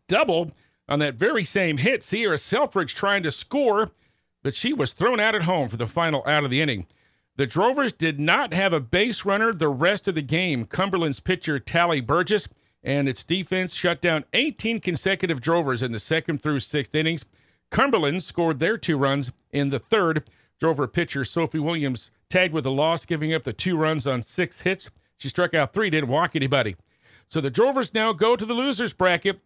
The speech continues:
and they will face Midland, Nebraska in an elimination game at noon today. N C double A Division two World Series, Chattanooga, Tennessee. University of Central Oklahoma Broncos wins their opening round game,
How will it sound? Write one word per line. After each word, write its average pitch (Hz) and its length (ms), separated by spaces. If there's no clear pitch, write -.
and 135 160
they 175 80
will 170 140
face 156 340
Midland, 196 400
Nebraska 151 720
in 143 360
an 143 120
elimination 170 600
game 135 340
at 143 220
noon 143 400
today. 135 500
N 190 140
C 220 220
double 214 280
A 220 80
Division 208 400
two 302 240
World 196 300
Series, 185 340
Chattanooga, 196 480
Tennessee. 185 800
University 170 480
of 147 80
Central 185 320
Oklahoma 196 380
Broncos 156 640
wins 147 400
their 214 240
opening 160 260
round 151 240
game, 202 320